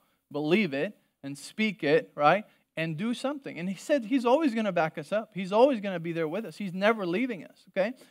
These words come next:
He says he will give us the words to speak. So people need to know, okay? They need to come to Jesus, and he will clean them up, right?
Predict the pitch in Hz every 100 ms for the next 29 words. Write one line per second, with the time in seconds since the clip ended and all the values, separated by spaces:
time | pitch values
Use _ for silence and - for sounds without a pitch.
0 | _ 170 220 196 220 208 180 208 202 202
1 | 180 196 190 208 - 262 285 - _ _
2 | _ _ - 233 196 - _ _ _ _
3 | _ _ _ - 226 240 240 214 247 240
4 | 220 254 - _ _ - 196 208 277 _
5 | _ 175 208 226 208 220 220 214 208 269
6 | 277 269 - _ _ _ 214 214 202 _
7 | _ _ 277 269 226 - 220 202 175 -
8 | _ _ _ - 214 269